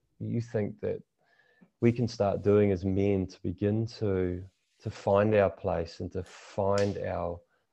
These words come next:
our identity and self-worth in a, in a world where there aren't these roles, but, and, and the, which the downside, of course, is, is that we do have to find our own place in the world. But the upside is, is that there's,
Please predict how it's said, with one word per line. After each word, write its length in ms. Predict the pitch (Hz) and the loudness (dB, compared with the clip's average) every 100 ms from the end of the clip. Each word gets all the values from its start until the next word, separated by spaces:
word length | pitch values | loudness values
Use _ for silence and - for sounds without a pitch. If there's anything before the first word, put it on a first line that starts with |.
| 101 | -4
our 260 | 92 90 87 | -2 0 -2
identity 640 | 82 98 90 - - 90 | -4 -4 -6 -8 -6 -4
and 120 | 85 | -4
self-worth 800 | - 98 90 - 95 92 90 90 _ _ _ _ | -4 -2 -2 -4 -4 -2 -2 -6 _ _ _ _
in 180 | - 113 | 2 4
a, 140 | 107 - | 4 2
in 160 | 113 | 2
a 80 | 110 | 2
world 460 | 101 101 101 104 101 - - - | 2 2 2 0 -4 -14 -18 -6
where 440 | 107 101 101 101 98 _ _ _ _ _ _ _ _ _ - | 0 2 2 0 -4 _ _ _ _ _ _ _ _ _ 4
there 180 | 104 104 | 8 10
aren't 220 | 123 117 | 8 6
these 220 | 104 90 | 4 2
roles, 480 | 90 92 87 98 98 | 2 4 4 2 -2
but, 400 | - - - - - | -4 -2 -2 -8 -6
and, 160 | 104 98 | -2 -2
and 180 | 104 95 | 0 -2
the, 60 | |
which 360 | - 107 - - | -2 -4 -4 -8
the 80 | 95 | 0
downside, 540 | 101 104 104 101 92 | 4 4 4 2 2
of 140 | 87 | 0
course, 320 | - 98 92 95 | -2 -4 -4 -6
is, 160 | 87 | -6
is 120 | 87 | -4
that 200 | 87 90 | -2 -2
we 140 | 92 87 | -2 -4
do 260 | - 101 | 0 2
have 240 | 101 104 - | 2 -2 -4
to 100 | 82 | -10
find 320 | - 85 87 | -6 -6 -4
our 180 | 87 85 | -6 -6
own 80 | 87 | -8
place 380 | - 90 - 92 | -8 -10 -10 -12
in 60 | |
the 100 | 87 | -8
world. 220 | 90 92 101 | -4 -4 -4
But 120 | 104 | 0
the 100 | 107 | 2
upside 420 | - - 104 98 | 0 -2 -2 0
is, 220 | 104 101 | 0 -2
is 160 | 101 92 | -4 -4
that 320 | 101 101 - | 0 0 -2
there's, 300 | 104 98 - | -8 -10 -12